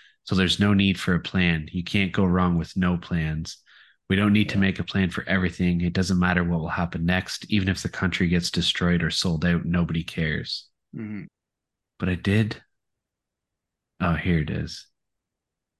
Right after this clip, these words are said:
Speaker 1: Yeah. "Perhaps you, if no one else, will be able to read this.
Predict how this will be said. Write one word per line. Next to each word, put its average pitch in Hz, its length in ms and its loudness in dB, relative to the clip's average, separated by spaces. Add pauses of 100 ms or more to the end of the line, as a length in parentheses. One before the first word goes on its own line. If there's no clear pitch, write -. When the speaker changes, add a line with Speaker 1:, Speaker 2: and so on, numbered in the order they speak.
(300)
Speaker 1:
Yeah. 73 260 0 (380)
"Perhaps 120 420 2
you, 107 240 6
if 92 160 0
no 104 120 4
one 98 120 4
else, 95 280 2
will 95 80 2
be 90 120 0
able 85 160 0
to - 140 -8
read 101 260 2
this. 104 480 -2